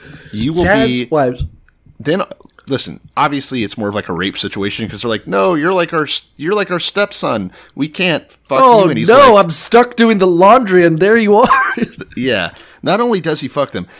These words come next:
Speaker 1: he takes a tent, puts it up on the roof of his, of the fucking palace and fucks these women in broad daylight for all of Israel to see.
Speaker 2: Like,
Speaker 1: So you
Speaker 2: "Hey."
Speaker 1: can just, like, look up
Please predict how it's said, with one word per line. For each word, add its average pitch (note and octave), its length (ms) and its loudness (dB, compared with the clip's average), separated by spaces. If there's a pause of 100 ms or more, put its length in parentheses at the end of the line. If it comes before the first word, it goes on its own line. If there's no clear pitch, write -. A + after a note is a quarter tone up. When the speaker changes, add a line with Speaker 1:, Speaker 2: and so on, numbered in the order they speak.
(100)
Speaker 1:
he F#3+ 220 -6
takes E3 400 -6
a A#2 120 -2
tent, - 460 -8 (680)
puts D#3+ 280 -6
it D#3+ 80 -2
up E3 140 -6
on C3 100 -4
the G#2+ 100 -4
roof G2+ 560 -6 (160)
of G#2 140 -6
his, G2 200 -8 (140)
of F#2+ 180 -6
the G2 80 -6
fucking A2 340 -6
palace A2 480 -6 (340)
and A#2+ 160 -4
fucks - 460 -8
these B2+ 260 -12
women G#2 340 -6
in F#2 160 -6
broad A2+ 400 -4
daylight E2 480 -6 (220)
for G#2+ 120 -6 (100)
all A2+ 240 -2
of G#2+ 80 -8
Israel F#2 340 -10
to D2 80 -14
see. C2+ 300 -8
Speaker 2:
Like, D#3+ 220 0
Speaker 1:
So E3+ 40 4
you F#3+ 60 4
Speaker 2:
"Hey." G#3+ 220 4
Speaker 1:
can E3 80 4
just, C#3+ 120 -2
like, C#3+ 160 -4
look C#3 260 -4
up A#2+ 300 -2